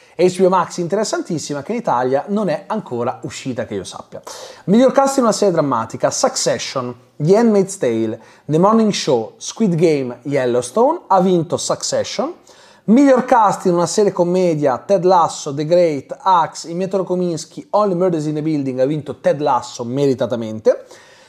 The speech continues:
Migliori controfigure televisive c'erano Squid Game, Cobra Kai, The Falcon Winter Soldier, Loki, Omicidio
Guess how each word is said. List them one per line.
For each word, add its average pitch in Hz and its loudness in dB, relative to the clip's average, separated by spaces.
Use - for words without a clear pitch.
Migliori 254 6
controfigure 202 2
televisive 262 0
c'erano 143 0
Squid 262 -4
Game, 147 -2
Cobra 196 2
Kai, 135 -2
The 147 -8
Falcon 185 -2
Winter 202 -6
Soldier, 202 -4
Loki, 196 0
Omicidio 147 -8